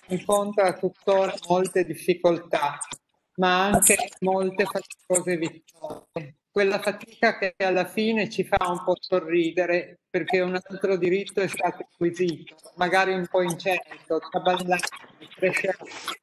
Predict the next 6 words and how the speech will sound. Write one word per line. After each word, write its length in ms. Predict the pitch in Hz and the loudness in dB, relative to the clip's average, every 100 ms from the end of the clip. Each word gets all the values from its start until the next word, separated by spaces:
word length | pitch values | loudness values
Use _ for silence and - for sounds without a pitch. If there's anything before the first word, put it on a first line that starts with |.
| _ _ _ | _ _ _
Nulla 460 | - 208 226 214 190 | -2 2 4 4 4
di 120 | 170 | 2
facile, 720 | 180 190 185 - - 180 165 175 - | 0 -2 -2 -2 0 2 2 0 -4
e 100 | 175 | -8
tanta 380 | - 202 214 202 202 | 0 0 2 -2 -2
necessità, 800 | 202 202 _ _ - 190 196 202 | -2 -4 _ _ -6 0 2 2